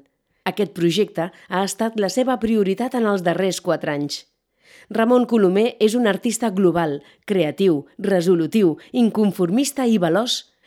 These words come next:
amb més de trenta-cinc anys d'experiència i dedicació al món de l'art. La seva imaginació i la seva implicació no tenen límits. Domina totes les tècniques dels diorames en quant a construcció i pintura,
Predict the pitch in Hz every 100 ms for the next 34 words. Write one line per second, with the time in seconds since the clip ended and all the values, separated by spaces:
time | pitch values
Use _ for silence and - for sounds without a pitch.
0 | - 208 208 285 277 269 254 240 220 277
1 | 277 254 254 208 220 - - 170 202 208
2 | - 196 190 180 175 175 160 208 180 165
3 | 185 180 151 147 143 - - _ - -
4 | - 214 214 277 262 247 220 202 175 165
5 | 175 143 - - 220 190 180 226 220 208
6 | 196 190 185 170 220 247 254 - 190 196
7 | 175 175 165 147 147 151 147 147 - -
8 | _ - - 202 226 247 277 269 294 294
9 | 262 226 208 262 254 254 240 220 196 196
10 | 175 196 170 226 247 233 220 196 202 185
11 | 175 190 175 - 180 - 208 190 175 165
12 | 165 151 156 147